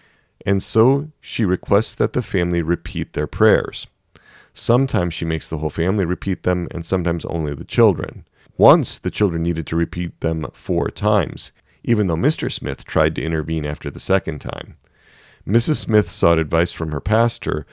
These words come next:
who urged her not to repeat the prayers, either for herself or the children. When she attempts to follow this advice, however, her entire meal is ruined, as she attempts to sort out in her head whether this is acceptable to God.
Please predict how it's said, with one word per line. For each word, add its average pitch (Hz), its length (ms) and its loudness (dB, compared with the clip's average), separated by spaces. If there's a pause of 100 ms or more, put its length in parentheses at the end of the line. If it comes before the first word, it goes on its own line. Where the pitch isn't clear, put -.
(160)
who 123 180 0
urged 143 360 2
her 139 200 -2 (380)
not 127 480 4
to 120 100 0
repeat 95 400 -4
the - 60 -6
prayers, 69 520 -4 (300)
either 131 280 4
for 104 240 0
herself 82 560 0
or 98 220 4
the 82 80 0
children. 52 580 -6 (460)
When 90 140 0
she 107 160 0
attempts 113 340 0
to - 100 -6
follow 95 240 6
this 85 200 -2
advice, 123 460 2
however, 80 560 2 (300)
her 98 140 6
entire 117 460 2
meal 101 280 4
is 78 140 0
ruined, 82 640 0 (320)
as 101 180 6
she 95 220 0
attempts 104 460 -2
to 101 100 -4
sort 98 320 2
out 90 160 4
in 104 140 2
her 120 180 4
head 80 380 -2 (260)
whether 98 300 4
this 95 200 0
is 87 140 -4
acceptable 87 720 0
to 78 180 -6
God. 65 460 -4